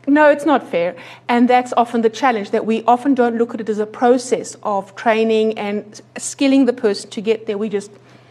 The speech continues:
ask them at that stage. So that's the one challenge. I think the other challenge is that we sometimes have this illusion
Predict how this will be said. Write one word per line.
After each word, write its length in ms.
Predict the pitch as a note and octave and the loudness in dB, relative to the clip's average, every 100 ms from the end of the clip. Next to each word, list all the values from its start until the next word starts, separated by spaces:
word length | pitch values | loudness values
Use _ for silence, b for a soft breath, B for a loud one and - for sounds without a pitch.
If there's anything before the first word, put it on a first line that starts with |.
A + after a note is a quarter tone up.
| b _ | b _
ask 260 | G#3+ G#3+ - | -4 -4 -6
them 300 | G#3 F#3+ F#3+ | -6 -8 -10
at 180 | G#3+ G#3 | -12 -10
that 200 | G#3 - | -10 -10
stage. 360 | - B3+ G#3 F#3+ B B B _ _ _ _ - | -2 0 2 -2 B B B _ _ _ _ -6
So 160 | D4 | 2
that's 220 | D4 E4 - | 2 2 0
the 100 | C4+ | 2
one 280 | G#3+ A#3+ | 2 2
challenge. 380 | B3+ C#4 C4 C4+ | 0 -2 0 -2
I 100 | C4 | -4
think 180 | D4+ D#4+ | -4 -4
the 100 | D4+ A#3+ | -6 -6
other 220 | A#3+ B3+ | -4 -4
challenge 460 | B3+ B3+ A#3+ A#3 | -4 -4 -2 -4
is 160 | A#3+ A#3 | -4 -4
that 260 | A3+ G#3+ A3+ | -4 -4 -4
we 280 | A3+ A3+ A3+ B B B | -4 -4 -6 B B B
sometimes 540 | - C#4+ C#4+ D4+ D4+ - | -6 -2 -2 -2 -4 -4
have 340 | - B3 A#3 | -6 -4 -4
this 220 | B3 B3 | -6 -4
illusion 720 | A3 F#3+ G#3+ A#3+ B3+ C#4+ D4 | -6 -4 -4 -2 -2 -4 -6